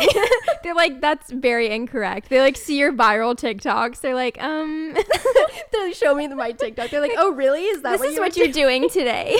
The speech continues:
Speaker 2: <laughs> Yeah, so I really should just, instead of the filler words, we should just have genuine conversations with people. Like, when they
Speaker 1: Yeah.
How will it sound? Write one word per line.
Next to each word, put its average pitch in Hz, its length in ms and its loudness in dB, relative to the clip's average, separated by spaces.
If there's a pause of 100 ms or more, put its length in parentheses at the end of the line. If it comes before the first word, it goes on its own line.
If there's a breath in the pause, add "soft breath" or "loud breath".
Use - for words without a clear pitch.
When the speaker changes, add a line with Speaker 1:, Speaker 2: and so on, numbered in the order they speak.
(200)
Speaker 2:
<laughs> - 180 -18
Yeah, 226 260 -6
so - 140 -10
I 240 80 -2
really 311 320 -8
should 302 180 -12
just, - 480 -10 (840 soft breath)
instead 269 400 -6
of 320 60 -6
the 392 160 -4
filler 208 220 -12
words, 190 560 -14
we 220 180 -14
should 330 160 -16
just - 140 -18
have 269 360 -10
genuine 226 380 -8
conversations 240 600 -10
with 233 120 -12
people. 190 320 -14
Like, 180 140 -8
when 233 180 -8
they 392 60 -6
Speaker 1:
Yeah. 247 60 -8